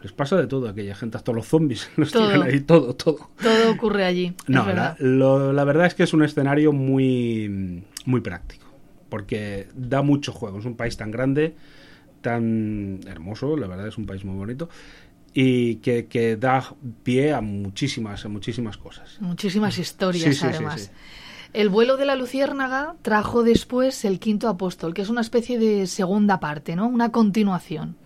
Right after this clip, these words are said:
Speaker 1: Bueno, es una continuación porque uno, al principio salen dos o tres personajes del vuelo de la luciérnaga y al final solo permanece uno en el libro, pero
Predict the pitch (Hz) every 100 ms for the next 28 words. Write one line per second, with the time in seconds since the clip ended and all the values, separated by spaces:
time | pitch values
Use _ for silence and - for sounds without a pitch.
0 | - - - - - - 208 165 165 233
1 | 226 226 202 202 190 190 190 185 160 147
2 | 135 147 151 147 147 143 143 143 135 139
3 | 135 156 175 - 147 127 120 131 127 -
4 | 131 139 156 - 107 98 101 120 123 127
5 | 127 127 143 143 147 143 113 110 117 -
6 | 123 117 - 98 92 98 101 95 92 85
7 | 95 139 - - 101 90